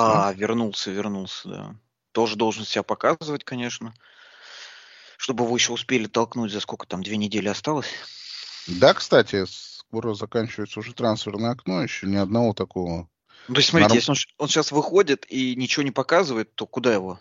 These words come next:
Speaker 2: Никуда. А если он выходит и щас хет-трик ложит, то тут уже все должны думать. Арсенал.
Speaker 1: Кладет. Кладет.
Speaker 2: Кладет, да.
Speaker 1: Насчёт хет-трика я чё-то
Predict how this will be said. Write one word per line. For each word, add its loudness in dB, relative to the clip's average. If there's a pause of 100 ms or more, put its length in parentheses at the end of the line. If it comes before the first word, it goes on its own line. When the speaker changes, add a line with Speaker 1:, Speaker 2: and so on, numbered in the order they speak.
(160)
Speaker 2:
Никуда. -4
А -4
если 2
он 2
выходит 4
и 2
щас -2
хет-трик -4
ложит, -4 (840)
то -10
тут -14
уже -8
все -4
должны -4
думать. -6 (300)
Арсенал. 0 (380)
Speaker 1:
Кладет. 0
Кладет. -20 (720)
Speaker 2:
Кладет, -2
да. -4 (1500)
Speaker 1:
Насчёт 6
хет-трика 4
я 6
чё-то 0